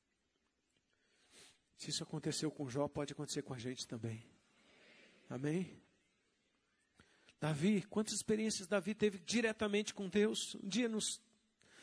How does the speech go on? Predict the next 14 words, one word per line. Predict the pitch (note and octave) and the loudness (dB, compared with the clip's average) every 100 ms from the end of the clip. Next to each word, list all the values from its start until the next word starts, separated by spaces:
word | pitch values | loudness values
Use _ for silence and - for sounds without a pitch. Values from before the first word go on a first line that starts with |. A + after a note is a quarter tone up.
| - - - | -20 -12 2
quando | G#3+ A3 | 4 4
ele | G#3 | 4
foi | A3+ | 2
escrever | A3 A3 G3 | 4 2 6
o | G#3 | 4
Salmo | - G#3 G3+ | 4 -2 0
cento | G#3 G3+ | -2 -2
e | F3 | 0
dez, | G3+ G3 | 0 0
por | G3 F3+ | 2 2
exemplo, | E3 A3 F3+ | 2 0 2
Davi | G3 F3+ G#3 | 2 2 0
disse | G#3 G#3+ | 0 0
assim, | G3+ G3+ F#3+ | 0 0 -2